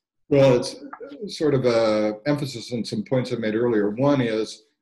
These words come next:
there are situations like mine where the cost of the A D U can be low and the return is high. And that's a combination of the home and the site and the regulation and available capital. A lot of Americans have no savings,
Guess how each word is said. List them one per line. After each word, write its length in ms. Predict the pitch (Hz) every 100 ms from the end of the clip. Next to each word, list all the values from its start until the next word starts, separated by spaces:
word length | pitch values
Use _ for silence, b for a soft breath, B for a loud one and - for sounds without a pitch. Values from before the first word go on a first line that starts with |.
| _
there 220 | 123 139 147
are 140 | 160
situations 800 | 156 170 160 147 135 135 123 -
like 240 | 117 104
mine 380 | 117 120 123 123
where 120 | 110 104
the 80 |
cost 400 | 104 127 120 120
of 40 | 110
the 100 | 110 110
A 20 |
D 60 | 107
U 200 | 104 101
can 180 | 104
be 120 | 101 98
low 320 | 117 123 123
and 80 | 110
the 60 | 98
return 440 | 98 - 120 113
is 160 | 104 -
high. 340 | 104 87 67 - _ _ _ _ _ -
And 80 | 117
that's 180 | 117
a 60 | 113
combination 680 | - 127 123 120 123 - 110
of 100 | 95
the 160 | 98 - 139
home 320 | 131 131 123
and 100 | 101
the 60 | 98
site 480 | - 131 139 143 -
and 80 | 107
the 80 | 101
regulation 720 | 113 123 117 113 110 - 107 -
and 320 | 120 117 117 - _ _ _ _ 110
available 460 | 107 123 117 107
capital. 600 | 107 113 101 - 92 - _ _ _ 135
A 40 |
lot 180 | 123 143
of 60 |
Americans 380 | 120 120 120 113
have 140 | 110 104
no 220 | 127 131
savings, 800 | - 123 101 92 107 139 -